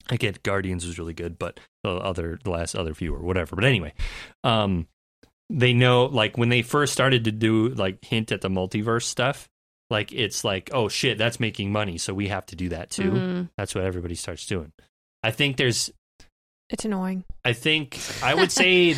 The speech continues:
Speaker 2: <laughs>
Speaker 1: I would say the difference are the standout ones that are less. It sucks because you have the bad, you have the bad apples kind of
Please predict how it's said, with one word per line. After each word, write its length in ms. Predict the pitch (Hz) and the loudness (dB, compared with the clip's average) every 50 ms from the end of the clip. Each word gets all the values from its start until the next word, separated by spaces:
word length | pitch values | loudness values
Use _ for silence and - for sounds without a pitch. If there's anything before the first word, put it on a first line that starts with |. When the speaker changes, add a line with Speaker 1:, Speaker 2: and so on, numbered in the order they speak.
| 131 | 0
Speaker 2:
<laughs> 100 | - - | -4 -4
Speaker 1:
I 120 | - 123 131 | -2 0 0
would 160 | 147 165 196 | 0 0 0
say 180 | - - 165 165 | 0 0 0 2
the 120 | 143 127 | 2 0
difference 680 | 117 110 127 123 120 - 135 131 123 110 - - - - - - - | 2 4 4 2 2 2 0 0 0 0 0 -2 -4 -4 -6 -4 0
are 340 | 123 117 117 110 104 113 - - - | 2 2 2 2 0 -2 -4 -6 -6
the 480 | - 156 135 123 127 113 107 110 113 - - | -6 -6 -6 -4 -2 -2 -2 -2 -4 -6 -6
standout 540 | - - - - 131 135 143 147 139 135 127 | -6 -4 -2 0 0 0 2 0 0 0 0
ones 200 | 127 120 120 120 | -2 -2 0 0
that 140 | 117 113 110 107 | 0 0 0 0
are 360 | 101 101 101 98 98 95 - _ _ _ _ _ _ - | 0 0 0 -2 -2 -4 -8 _ _ _ _ _ _ -8
less. 680 | 123 113 113 107 104 - - - - - - - - _ _ _ _ _ _ _ _ _ _ _ _ _ _ _ _ - - - | -4 -2 0 0 0 -2 -2 -4 -4 -6 -6 -8 -10 _ _ _ _ _ _ _ _ _ _ _ _ _ _ _ _ 0 2 2
It 160 | 170 143 - | 4 4 4
sucks 320 | - 185 170 - - - | 4 2 2 2 0 -2
because 340 | - 143 120 - 127 113 101 | -4 -4 -2 0 -2 -2 0
you 120 | 110 107 | -2 -2
have 360 | 101 113 113 110 107 101 - - | 0 0 0 0 0 -4 -6 -8
the 140 | - 101 92 | -6 -6 -6
bad, 460 | 87 - 98 92 92 95 92 92 - - - - | -4 -4 -4 -2 -2 -2 -4 -6 -6 -4 -4 -2
you 160 | 117 104 95 | -2 -2 -2
have 200 | 101 104 101 95 | -2 -2 -2 -4
the 80 | 95 87 | -6 -6
bad 320 | - 92 90 90 92 90 | -4 -4 -4 -4 -4 -4
apples 480 | 87 87 85 - - 98 90 90 87 - | -4 -6 -6 -4 -4 -4 -4 -4 -6 -8
kind 240 | - 95 85 85 | -8 -8 -8 -8
of 80 | 85 80 | -10 -10